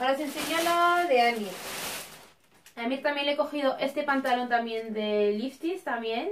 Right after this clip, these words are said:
Le he cogido este de, es de siete a ocho años.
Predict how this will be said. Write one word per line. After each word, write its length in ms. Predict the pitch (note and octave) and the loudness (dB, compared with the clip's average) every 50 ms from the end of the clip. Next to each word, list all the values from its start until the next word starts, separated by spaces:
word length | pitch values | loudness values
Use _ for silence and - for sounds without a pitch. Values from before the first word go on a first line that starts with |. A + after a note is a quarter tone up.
| G4 C#4+ | -4 -4
Le 80 | B3 | -6
he 40 | A#3+ | -4
cogido 600 | A#3+ A#3+ A#3 - B3+ A#3+ B3 A#3+ A#3 A3+ A3+ - - | -4 -6 -6 -6 -8 -4 -2 0 0 0 -2 -4 -4
este 420 | - C4 C4 - - D4 D4+ D#4 D4+ | -6 -6 -6 -6 -6 -4 -4 -4 -4
de, 840 | C#4+ C#4 C4 B3 B3 A#3+ A#3+ A#3 A#3 A#3 A#3 A3+ A3+ A3+ A3+ A3+ A3+ A3 - _ _ _ _ _ _ _ _ _ _ _ _ _ _ _ - | -4 -4 -2 -2 -2 -2 -2 -4 -4 -6 -8 -8 -8 -6 -8 -8 -10 -12 -16 _ _ _ _ _ _ _ _ _ _ _ _ _ _ _ -2
es 140 | B3+ C4 B3+ | 0 2 2
de 80 | C4 | 2
siete 280 | B3+ - C4+ C4 - A#3+ | 0 0 -2 2 8 10
a 120 | A#3+ A#3+ | 10 10
ocho 200 | A#3 A#3 - A#3 | 10 6 2 0
años. 640 | A3 G#3 A3 A#3+ C4+ D#4 F#4+ A4 A4 - - - - | 0 0 0 0 0 0 0 0 -2 -4 -8 -14 -20